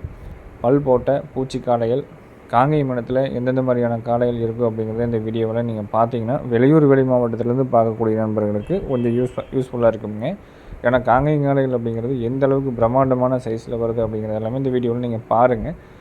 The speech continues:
இது எல்லாமே வந்து ஆறு பல் மற்றும் பல் சேர்ந்த காளைகளுங்க. குறைஞ்சது ஒரு அஞ்சரை அடி உயரம், ஆறு அடி உயரம், ஏழு அடி உயரம் வரைக்கும்லாம் வந்து கூட வந்து பார்த்திங்கன்னா, ம-, பூச்சி காளைகள் இருக்குதுங்க. இந்த வீடியோவில் இப்போ நீங்க பார்த்துருக்கிறதுலாம் வந்து பார்த்திங்கன்னா,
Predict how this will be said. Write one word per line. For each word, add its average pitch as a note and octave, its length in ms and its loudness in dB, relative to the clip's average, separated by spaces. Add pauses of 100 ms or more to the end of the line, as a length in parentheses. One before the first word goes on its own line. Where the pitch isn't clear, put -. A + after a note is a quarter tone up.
(220)
இது C3+ 120 4
எல்லாமே D3 300 4
வந்து C#3+ 200 2
ஆறு C3 240 6
பல் C3+ 240 0
மற்றும் B2 240 -4
பல் A#2 200 0
சேர்ந்த A2+ 240 -4
காளைகளுங்க. G#2+ 520 -4 (680)
குறைஞ்சது D3+ 420 2
ஒரு C#3 120 2
அஞ்சரை B2 280 2
அடி A#2+ 160 4
உயரம், B2 380 2
ஆறு A#2 240 2
அடி A#2+ 100 0
உயரம், A#2+ 420 0
ஏழு A#2+ 200 2
அடி B2 140 2
உயரம் A#2 320 -2
வரைக்கும்லாம் A2+ 400 -2
வந்து G#2+ 140 -6
கூட G#2+ 180 -2
வந்து G#2+ 200 -4
பார்த்திங்கன்னா, G#2+ 380 -6 (180)
ம-, A2+ 200 -8 (460)
பூச்சி C3+ 260 -2
காளைகள் A2+ 380 -2
இருக்குதுங்க. A2 400 -6 (520)
இந்த B2+ 160 2
வீடியோவில் C3+ 360 2
இப்போ C#3 160 -2
நீங்க C#3 280 -2
பார்த்துருக்கிறதுலாம் A#2+ 720 -2
வந்து A2+ 160 -4
பார்த்திங்கன்னா, A2 460 -4